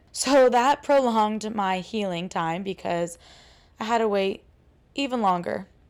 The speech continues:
three months for an appointment. And I was so ready for this appointment, you don't even understand. I had a food log ready for him.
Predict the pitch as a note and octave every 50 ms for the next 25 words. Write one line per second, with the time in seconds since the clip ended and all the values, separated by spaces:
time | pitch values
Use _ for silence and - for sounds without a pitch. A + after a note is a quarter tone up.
0 | _ _ _ _ _ - - - - C4 C4 B3 A#3 G#3+ G#3 G3+ G#3 G3+ - -
1 | - - _ _ _ _ _ _ _ _ _ _ - - G#3+ G3 F#3 - G3+ E3+
2 | - F3+ E3+ E3+ - - _ _ _ _ _ _ _ - - - _ _ - -
3 | G#3+ - - A3 A3 A3 A3+ G#3+ - - - - - B3 A3+ A3+ A#3 A#3 A#3 A#3+
4 | - - G#3+ G#3 G3+ G3 G3+ G#3+ G#3+ G#3 - G#3+ G3+ G3+ G3 - F3+ - A3 A3
5 | - A3 - - - G#3 G#3+ G#3+ G3+ G#3 G#3 G#3+ A3 G#3+ G#3 G#3 G#3 G3 G3 F#3+
6 | F3+ - - F#3 F3+ F3 F3 - - - - - - _ - G#3+ B3+ B3 A#3 G#3
7 | G3 G3+ - _ _ _ _ _ _ _ _ _ _ _ _ - G#3 F#3 - -
8 | C4+ C#4 C4+ A3+ A3 B3+ A#3+ A#3+ A#3+ A3 - A#3+ A#3 A3+ A#3 A3 - - A3+ G#3+
9 | G#3+ A3 G#3+ G#3 G#3 G#3+